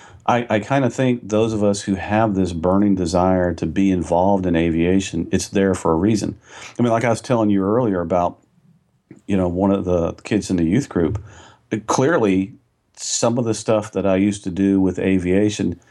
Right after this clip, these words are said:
had a larger scope and purpose than I was even aware of. I thought I was just taking kids for rides. I didn't know that it was preparing them for a future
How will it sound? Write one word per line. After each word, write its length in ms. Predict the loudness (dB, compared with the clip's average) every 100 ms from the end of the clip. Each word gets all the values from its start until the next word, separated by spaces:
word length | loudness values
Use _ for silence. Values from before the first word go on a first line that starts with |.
| -20 -20 -10
had 220 | -2 2
a 40 | 2
larger 420 | 2 2 0 -2
scope 340 | -2 -2 0
and 160 | -2 -2
purpose 600 | -2 -2 -2 -4 -6 -18 _ _ _ -6
than 180 | 0 2
I 140 | 2
was 200 | 2 2
even 200 | 0 0
aware 380 | -2 0 0 0
of. 120 | -2 -4
I 80 | -4
thought 220 | 0 2
I 60 | 2
was 140 | 0
just 180 | -6 -2
taking 280 | -2 -2 -8
kids 260 | -4 -4
for 140 | -2 -4
rides. 600 | 0 2 2 0 -4 -12 -4
I 100 | 0
didn't 180 | 2 2
know 440 | 2 2 0 -2 -2
that 140 | -2
it 120 | -2
was 360 | -4 -6 -6 -12 _ _ -4
preparing 520 | -4 0 2 4 4
them 200 | 2 0
for 240 | 0 0
a 60 | 0
future 520 | -2 -2 0 -2